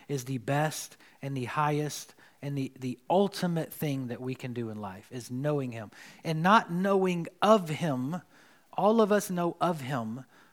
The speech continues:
but knowing him, actually having a relationship with him is the ultimate fulfillment in this life. That's the abundant life, right? So <laughs> some people do this thing where they say, "Amen,"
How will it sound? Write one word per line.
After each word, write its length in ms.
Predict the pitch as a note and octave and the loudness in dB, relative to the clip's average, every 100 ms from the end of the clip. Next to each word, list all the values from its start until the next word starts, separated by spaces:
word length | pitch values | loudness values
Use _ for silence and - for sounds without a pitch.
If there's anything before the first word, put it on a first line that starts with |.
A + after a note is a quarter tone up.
| _ | _
but 160 | D3+ - | -6 -4
knowing 580 | C#3 C#3+ E3+ G3 E3+ C3 | -4 0 2 4 2 -2
him, 240 | A#2 G2 - | -8 -16 -10
actually 360 | D#3 E3 - F3 | -6 -6 -6 -8
having 360 | D#3 E3 D3+ | -6 -6 -6
a 120 | C#3+ C3 | -6 -6
relationship 1120 | A#2+ A#2 A#2 D#3 - - B2+ G#2+ A#2 G2 - - | -4 -4 -2 -4 -4 -8 -8 -10 -12 -14 -16 -14
with 220 | A#2+ - | -12 -12
him 300 | A#2+ G2 G2 _ _ _ - | -14 -16 -18 _ _ _ -10
is 140 | C3 | -8
the 160 | B2+ B2 | -8 -8
ultimate 540 | - D#3+ D3 C#3 A#2 - _ _ _ _ | -4 -4 -4 -6 -8 -10 _ _ _ _
fulfillment 1040 | - D3+ C3 - E3 D#3+ C3+ G2 - - - | -6 -2 -2 -2 0 0 0 -4 -10 -20 -16
in 160 | C3 B2 | -10 -8
this 160 | A2 | -8
life. 240 | B2+ A2+ G2+ | -8 -8 -4
That's 240 | D3 E3 - | -2 -2 -2
the 140 | D3 | -4
abundant 540 | A2+ B2 C3 C3+ A2+ | -4 -6 -6 -6 -8
life, 500 | A2 A#2+ G2+ - - _ _ _ _ _ _ - | -8 -8 -10 -18 -20 _ _ _ _ _ _ -6
right? 260 | B2 F3 - _ _ _ _ _ _ _ _ _ _ - - | -2 -2 -4 _ _ _ _ _ _ _ _ _ _ -20 -20
So 340 | - F3+ D#3+ - F3 | -2 0 0 -4 -10
<laughs> 140 | - - | -12 -20
some 260 | - F3 | -10 -8
people 380 | E3+ D#3 B2 A2 | -6 -6 -8 -10
do 140 | A#2+ B2 | -8 -6
this 180 | A#2 - | -8 -10
thing 140 | A#2 | -12
where 80 | G#2 | -12
they 40 | |
say, 160 | - A2+ | -14 -14
"Amen," 340 | A#2 A2 C#3+ | -10 -8 -8